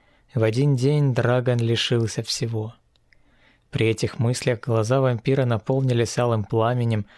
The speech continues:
а палец, чуть было не соскочив, выдав фальшивую ноту. Но он быстро задвинул опасные воспоминания как можно глубже, и контроль над телом вновь вернулся. Да, у Драгона была семья.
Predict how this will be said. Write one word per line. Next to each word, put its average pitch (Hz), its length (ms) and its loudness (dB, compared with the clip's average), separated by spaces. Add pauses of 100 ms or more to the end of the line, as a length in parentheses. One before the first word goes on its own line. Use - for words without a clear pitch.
(200)
а 135 120 -2
палец, 131 440 0
чуть 123 260 -4
было 123 260 2
не 120 160 0
соскочив, - 880 -4
выдав 113 400 0
фальшивую 110 720 -2
ноту. 113 400 -4 (560)
Но 110 140 2
он 113 140 0
быстро 135 360 0
задвинул 123 560 0
опасные 120 520 -2
воспоминания 117 840 0
как 113 180 -6
можно 117 320 -2
глубже, 117 520 -2 (460)
и - 100 -6
контроль 110 440 0
над 104 220 -2
телом 113 440 0
вновь 107 360 -4
вернулся. 110 680 -4 (1160)
Да, 107 340 -2 (400)
у 113 100 0
Драгона 127 480 2
была 127 240 4
семья. 113 520 -2